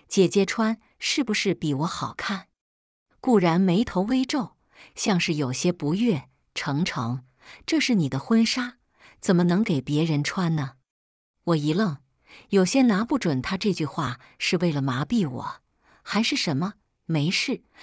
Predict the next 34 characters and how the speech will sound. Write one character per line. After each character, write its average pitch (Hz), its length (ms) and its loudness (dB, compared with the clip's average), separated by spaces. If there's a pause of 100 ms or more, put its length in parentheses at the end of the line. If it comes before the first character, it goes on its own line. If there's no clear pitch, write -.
(140)
让 269 200 2
姐 151 220 0
姐 160 160 -2
试 220 240 -2
试， 143 300 -4 (400)
没 202 240 6
什 233 160 0
么 208 80 0
大 320 260 -4
不 170 120 -4
了 131 300 -4
的。” - 220 -10 (720)
顾 240 160 4
然 180 240 2
吻 160 120 0
了 143 120 0
吻 151 280 0
我 139 100 -2
的 127 120 -4
额 135 200 -4
头， 123 420 -8 (360)
满 180 260 4
眼 190 140 2
的 135 100 -4
歉 190 360 0
意 127 220 -6 (340)
，“可 - 160 -2
这 - 140 -2
是 165 160 -2
咱 - 220 -4
们 147 100 0
的 147 80 0
婚 160 260 -2
礼， 123 260 -6